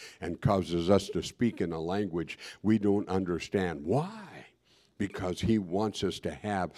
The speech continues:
a concrete experience. You go down dry, you come up wet. You know that. Amen. You speak in a language you don't understand. God wants it to be there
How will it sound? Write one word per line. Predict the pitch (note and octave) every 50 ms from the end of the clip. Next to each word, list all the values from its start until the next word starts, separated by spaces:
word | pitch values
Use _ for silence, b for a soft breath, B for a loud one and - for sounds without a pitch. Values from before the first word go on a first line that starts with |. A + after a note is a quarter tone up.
| B B B B
a | D2 E2+
concrete | - - - - A#2 A2+ G#2 F#2+ F2+ - - - A2+ A2+ G#2+ E2+
experience. | D#2+ - - - - - G2 G2+ G2+ F#2+ D#2 - - - - - - B B B B B B
You | F2 F#2+ G#2 G#2
go | F#2 - - G#2 G#2
down | G2+ F#2 G2 G2+ G#2 G2+ G2 F#2
dry, | D#2+ F#2+ G#2+ A2 G#2+ A2+
you | G#2 G2 G2+ G#2+ G2
come | - - A#2+ A2+ A2 G#2
up | G#2+ A2+ -
wet. | F2+ G2 G#2 G2+ E2+ D2+ - - - - _ _ _ _ _ -
You | F#2 G2 A2+ A#2
know | G#2+ G2 G2 A2 A#2+ B2+ A2+
that. | F2+ E2 E2 D2 C#2 - - _ -
Amen. | - A2 A#2 A2 G2 G2+ G#2 G2+ F2+ D2 - B B B B B
You | A2 B2+ C#3
speak | C3+ - - - C#3+ C#3 C3 C3+ A#2
in | G2+ F#2+
a | F#2
language | F#2+ G2 A2 A#2+ B2 A2 G#2 G#2+ G2 E2+ E2
you | G#2+ C3+ C#3+ C3
don't | A#2 A#2 B2+ C3+ -
understand. | - G#2+ A#2+ B2 A2 G2+ F2 - - - A#2 A2+ G2 E2+ D#2 - B B B B
God | - A#2 A#2 A2+ G2
wants | F#2 F#2+ G#2+ A2+ A#2+ A#2 A#2 - A2
it | G2 -
to | - G2+
be | F2 D#2+ A2 A#2 A#2
there | A2 F#2+ G2+ G2+ F#2 F2 D#2+